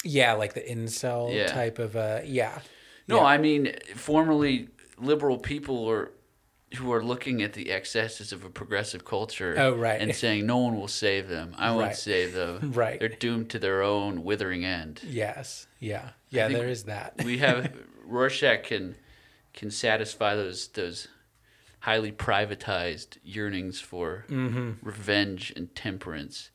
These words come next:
Speaker 1: Right.
Speaker 2: and, um, moderation.
Speaker 1: Yeah.
Speaker 2: Yeah.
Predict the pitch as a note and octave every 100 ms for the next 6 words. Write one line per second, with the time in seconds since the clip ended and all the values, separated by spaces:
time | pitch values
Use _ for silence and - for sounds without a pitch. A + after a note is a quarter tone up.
0 | - A2 G#2 - F#2 F2 E2+ E2+ D#2+ D2+
1 | D#2 F2 - _ _ _ _ _ - G#2
2 | F#2 F2+ F2 F2 - - C2 A2 - _
3 | - G#2+ G2+ C3+ - _ _ _ - -